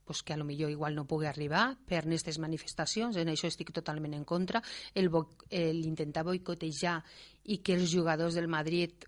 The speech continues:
pues, que no puguen arribar, també estic totalment en contra. Que es manifesten i que presenten banderes, perfecte, però segons quines altres coses com les que acabo de comentar, pues, estic totalment en contra, perquè és que crec que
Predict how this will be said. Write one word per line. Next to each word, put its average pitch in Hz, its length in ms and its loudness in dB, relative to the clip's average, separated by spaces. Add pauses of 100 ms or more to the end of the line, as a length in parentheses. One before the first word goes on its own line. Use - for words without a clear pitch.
(160)
pues, 156 200 0
que - 140 -2
no 160 140 2
puguen 170 260 2
arribar, 160 460 0
també 165 240 2
estic 160 280 0
totalment 156 460 -2
en 147 120 -4
contra. 175 540 0
Que - 80 -2
es 165 80 0
manifesten 202 680 2
i 226 80 0
que 202 540 4
presenten 170 440 0
banderes, 165 540 0 (320)
perfecte, 160 640 -2 (280)
però 180 180 6
segons 175 540 6 (160)
quines 208 400 6
altres 190 400 2
coses 180 340 2
com 175 180 -2
les 180 140 0
que - 100 -2
acabo 165 200 4
de 165 100 4
comentar, 156 400 -2
pues, - 280 -4
estic 165 260 -2
totalment 175 400 0
en 143 80 -6
contra, 165 380 -2 (440)
perquè 175 380 2
és - 140 2
que 180 120 6
crec 185 280 2
que 220 440 6